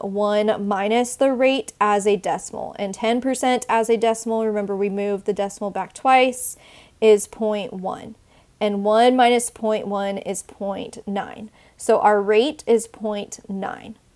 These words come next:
So then that means that our function is y equals fifty thousand times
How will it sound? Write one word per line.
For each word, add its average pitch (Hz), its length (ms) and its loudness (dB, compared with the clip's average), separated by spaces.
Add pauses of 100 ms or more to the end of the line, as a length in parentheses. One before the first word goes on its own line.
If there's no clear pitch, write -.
(360)
So 233 200 4
then 240 400 4
that 226 220 2
means 226 320 0
that 208 180 0
our 196 260 0
function 240 920 -4
is 202 420 2
y 208 760 2 (500)
equals 240 840 -4 (480)
fifty 214 680 4 (160)
thousand 214 840 -2 (1200)
times 214 840 0